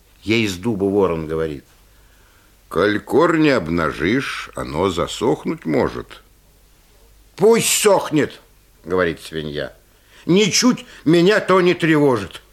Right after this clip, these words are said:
В нем проку мало вижу я,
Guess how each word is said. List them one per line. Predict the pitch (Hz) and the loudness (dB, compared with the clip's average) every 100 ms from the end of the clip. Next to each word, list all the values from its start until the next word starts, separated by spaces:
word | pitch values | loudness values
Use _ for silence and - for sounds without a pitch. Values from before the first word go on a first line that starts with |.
| _ - - - _ _ - | _ -20 -20 -20 _ _ -2
В | 139 170 | 2 4
нем | 180 214 214 190 | 4 4 4 0
проку | - 175 190 214 208 175 185 170 | 0 2 6 6 4 2 4 4
мало | 151 170 208 190 175 147 | 2 2 2 2 2 0
вижу | 127 127 101 | -2 -4 -4
я, | 117 120 110 | -2 0 -2